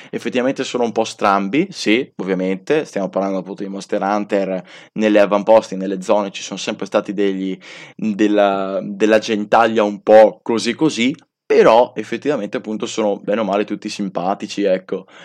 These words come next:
eh, e quindi ci sta veramente alla grande. Poi comunque mi piace veramente un sacco questa cosa che è sviluppato Elgato anche in altitudine, quindi effettivamente ci sono appunto delle zone che puoi andare ad esplorare,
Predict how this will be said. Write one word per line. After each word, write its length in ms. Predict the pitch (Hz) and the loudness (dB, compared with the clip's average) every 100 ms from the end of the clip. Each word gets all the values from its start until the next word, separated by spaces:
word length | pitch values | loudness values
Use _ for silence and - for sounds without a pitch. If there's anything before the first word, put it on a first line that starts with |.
| - _ | -20 _
eh, 520 | - 101 92 92 92 | 0 0 2 0 -2
e 120 | - | -4
quindi 240 | 110 127 127 | -2 -4 -4
ci 120 | 107 | -6
sta 200 | - 110 | 2 4
veramente 360 | 107 104 101 | 6 4 0
alla 120 | 110 98 | 0 2
grande. 320 | 95 92 95 | 0 -2 -2
Poi 180 | 110 117 | -4 -4
comunque 540 | 101 104 107 110 - _ - | -4 -4 -2 -4 -4 _ -10
mi 120 | 101 | -6
piace 220 | 113 113 | -6 -4
veramente 340 | 110 107 107 107 | -4 -4 -6 -8
un 60 | |
sacco 280 | 92 117 117 | -10 -6 -6
questa 260 | 101 - 104 | -8 -6 -2
cosa 400 | 107 120 135 - | 4 4 2 -4
che 560 | - 113 117 120 - _ _ _ - | -6 2 4 4 -2 _ _ _ -2
è 300 | 110 117 117 | 4 6 4
sviluppato 840 | - 110 110 107 110 117 - 151 | 0 -4 -4 0 2 2 2 2
Elgato 500 | 131 101 98 101 113 | 2 2 0 2 0
anche 360 | 110 101 107 113 | -2 -2 -6 -4
in 80 | 101 | -2
altitudine, 760 | 98 107 104 107 107 104 101 - - - - - | -4 -8 -6 -2 0 -2 -4 -12 -20 -20 -20 -20
quindi 600 | - 139 139 139 123 147 | -2 0 0 -2 -4 0
effettivamente 580 | 147 - 110 117 117 120 | -2 -2 -6 -4 -4 -6
ci 120 | - | -12
sono 180 | - 113 | -8 -6
appunto 260 | 107 117 113 | -6 -6 -2
delle 280 | 113 104 | -2 -2
zone 480 | 95 117 120 110 104 _ | 0 2 2 0 -4 _
che 320 | - 107 107 _ | -2 -2 -2 _
puoi 320 | - 117 113 | -2 2 2
andare 280 | 107 104 101 | 2 2 2
ad 60 | 95 | 0
esplorare, 840 | 92 - 101 90 87 98 175 - | -6 -2 2 2 2 0 -2 -6